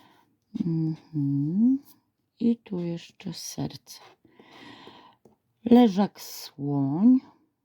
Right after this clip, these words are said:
Leżak. I tu jeszcze leżak. Kolejne dwa to klucz i korona.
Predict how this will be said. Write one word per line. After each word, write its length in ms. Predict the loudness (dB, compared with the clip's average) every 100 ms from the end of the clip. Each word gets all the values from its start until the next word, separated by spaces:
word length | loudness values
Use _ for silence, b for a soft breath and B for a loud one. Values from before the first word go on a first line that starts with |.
| _ _ _ _ _ _ _ _ _ _ _ _ _ _ _ _
Leżak. 800 | 4 6 4 0 -2 -2 _ -20 -20 _ _ _ _ _ _ _ _ _ _ _ _ _ _ _ _ _ _ _ _ _ _ _ _ _ _ _ _ _ _ _ b b b b b b _ _
I 200 | -2 -2 -2
tu 200 | -4 -2
jeszcze 480 | -2 -6 -12 -8 -6
leżak. 840 | -4 -4 -4 0 0 0 -4 -20 _
Kolejne 600 | -10 -8 -4 -2 0 0
dwa 420 | 0 -2 -2 -2 -4
to 220 | -4 -6
klucz 560 | 0 4 4 2 -8 -12
i 260 | -6 -4 -6 b b b b b _ 2
korona. 580 | 6 8 8 6 4